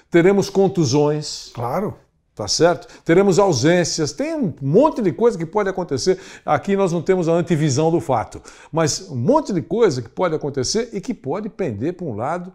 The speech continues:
Speaker 1: a favor, ou pender de forma contrária pra aquele que chega com mais poder.
Speaker 2: São os detalhes, né? Por exemplo, bater aqui na madeira que nós queremos todo mundo jogando, todo mundo fazendo o seu trabalho. Mas se o Flamengo pede um Gabigol, um Arrascaeta,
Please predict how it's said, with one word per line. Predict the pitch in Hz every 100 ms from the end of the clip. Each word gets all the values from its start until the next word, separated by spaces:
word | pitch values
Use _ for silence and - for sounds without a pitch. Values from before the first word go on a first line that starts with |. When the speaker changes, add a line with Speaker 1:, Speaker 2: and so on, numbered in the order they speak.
| _
Speaker 1:
a | 135
favor, | - 107 101 151 190 _ _ _ _
ou | 160 202 269
pender | - 233 117 143
de | 214
forma | 143 165 170
contrária | 127 135 101 123 151 156
pra | 143
aquele | - 131 135
que | 123
chega | - 135 127 127 - - - -
com | 135
mais | 123 123
poder. | - 139 95 76 - -
Speaker 2:
São | 180 208
os |
detalhes, | 233 247 - 139 147 110 98
né? | 98 135 - _ _ _
Por | - 240
exemplo, | 160 147 - - _ _ _ _
bater | 92 95 131
aqui | 117 123
na |
madeira | 117 107 104 151
que | 160
nós | 160
queremos | - 156 151
todo | 156 175
mundo | 170 170
jogando, | 151 147 107 139 135
todo | 151 139
mundo | 147
fazendo | 135 135 143
o | 131
seu | 147
trabalho. | 147 135 101 - - - -
Mas | 151
se | 175
o |
Flamengo | 202 202 208 185
pede | 180 185 160
um | 156 135
Gabigol, | 147 147 123 123 123 76
um | - 143
Arrascaeta, | 120 143 - 135 110 127 - -